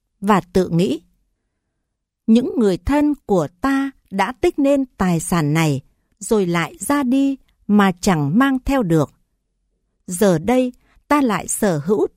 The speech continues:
tài sản này và lại đến lượt ta ra đi." Thế rồi, ngài cẩn thận chọn những người có đức, bố thí xứng đáng và cho họ hết tất cả tài sản. Rồi ngài vào vùng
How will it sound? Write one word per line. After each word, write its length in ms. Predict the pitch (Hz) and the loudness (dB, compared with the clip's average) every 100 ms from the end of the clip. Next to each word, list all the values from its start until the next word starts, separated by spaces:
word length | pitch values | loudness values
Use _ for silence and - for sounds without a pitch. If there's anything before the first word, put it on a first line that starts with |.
| - | -4
tài 220 | 208 214 | 0 0
sản 320 | - 175 143 | 0 -2 0
này 280 | 165 160 135 _ _ _ _ _ | 0 -2 -4 _ _ _ _ _
và 200 | 202 220 | 0 0
lại 260 | 196 185 - | 2 -2 -4
đến 220 | 196 202 320 | 0 2 2
lượt 200 | 220 170 _ | -2 -2 _
ta 260 | 277 277 269 | -2 -2 -2
ra 340 | - 269 262 | -4 -2 -2
đi." 300 | 247 254 254 - _ _ _ _ _ _ _ _ _ _ - | 0 0 0 -6 _ _ _ _ _ _ _ _ _ _ -2
Thế 180 | 214 330 | 0 0
rồi, 320 | - 180 156 - _ _ - | 2 2 2 -4 _ _ -2
ngài 240 | 226 233 214 | 2 2 0
cẩn 260 | - 170 | 0 0
thận 320 | 131 180 220 - - | 2 0 -2 -10 -6
chọn 240 | 214 180 | -4 0
những 200 | 180 277 | -2 0
người 260 | 262 180 151 _ | 2 2 0 _
có 180 | 185 233 - | -4 -2 0
đức, 220 | 320 370 _ _ _ | -2 -2 _ _ _
bố 200 | 190 226 - | -2 -2 0
thí 220 | 220 233 | -2 -2
xứng 400 | 339 - 196 302 | -4 -2 -2 0
đáng 240 | 220 180 294 - _ _ _ _ | 0 0 -2 -8 _ _ _ _
và 240 | 185 196 175 | -4 -2 -2
cho 200 | - 285 | 0 0
họ 260 | 226 175 170 | 0 -2 -2
hết 220 | 269 359 _ - | -2 -2 _ -4
tất 300 | 349 - - | -4 -4 -2
cả 240 | 160 127 _ | -2 -2 _
tài 220 | 190 175 | -2 -2
sản. 360 | 147 165 147 110 - _ _ _ _ _ _ _ | -2 -2 -4 -4 -10 _ _ _ _ _ _ _
Rồi 220 | 196 226 | 2 2
ngài 260 | 214 208 185 | 2 -2 -2
vào 200 | 185 175 | -2 -2
vùng 340 | 185 175 151 | 0 0 -2